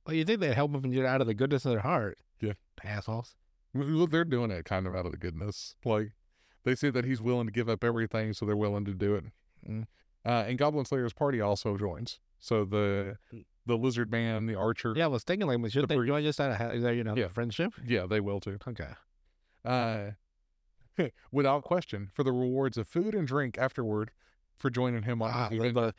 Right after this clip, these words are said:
Speaker 1: the Luffy staple.
Speaker 2: Yes. <laughs> Uh, the guild girl then announces that she's posted a bounty of one gold, uh, one gold for each dead goblin.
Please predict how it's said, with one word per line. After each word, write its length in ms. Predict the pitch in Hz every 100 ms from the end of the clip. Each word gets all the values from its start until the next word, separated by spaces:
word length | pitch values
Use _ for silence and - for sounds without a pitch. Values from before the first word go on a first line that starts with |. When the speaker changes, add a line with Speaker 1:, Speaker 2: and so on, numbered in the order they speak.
| - _
Speaker 1:
the 120 | 120
Luffy 380 | 120 170 185 196
staple. 480 | - 139 113 117 147 -
Speaker 2:
Yes. 320 | 120 85 - -
<laughs> 60 | 220 - _ - 240 - - 156 _ - - - -
Uh, 360 | 131 120 104
the 100 | 101
guild 280 | 127 202 208
girl 260 | 113 101 113
then 160 | 127
announces 460 | 135 120 127 123 113
that 140 | 120
she's 140 | - -
posted 300 | 151 143 123
a 20 |
bounty 380 | 110 127 131 113
of 140 | 107
one 300 | 107 127 160
gold, 360 | 147 143 143 110
uh, 340 | 120 127 98 104
one 360 | 107 147 190
gold 300 | 139 139 120
for 120 | -
each 260 | 104 127 -
dead 200 | 117 110
goblin. 440 | 110 107 - 120